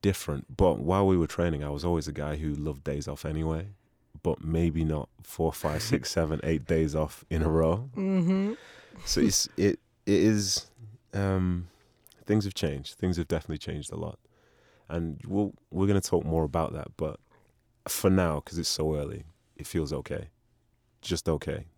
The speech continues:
Speaker 1: Not great, not horrendous, but just okay. But you keep hearing more's to come, more's to come, more's to come. And then, yeah, that's when things are gonna be different.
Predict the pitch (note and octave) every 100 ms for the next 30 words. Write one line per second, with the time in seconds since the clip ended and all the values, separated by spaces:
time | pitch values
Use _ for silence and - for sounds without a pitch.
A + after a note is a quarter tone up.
0 | - - - E2 E2 C2+ D2 C#2 A#1+ _
1 | _ D#2+ D2+ C#2 D2 D2 D2 C2+ - -
2 | C#2+ C#2+ D2 - - _ _ _ _ _
3 | - - _ _ _ _ - D2 G1+ _
4 | - D2+ D#2+ E2+ - D2 C#2 C2+ D2+ C#2+
5 | - - - C2 - - D#2 C#2+ E2 -
6 | C#2 D2 C#2+ C#2+ - - C#2+ C#2 C#2+ C#2
7 | C#2 - - D2 C#2 C2+ D2+ C#2+ C#2+ D2
8 | C#2 C#2 C2+ C#2 C#2 C2+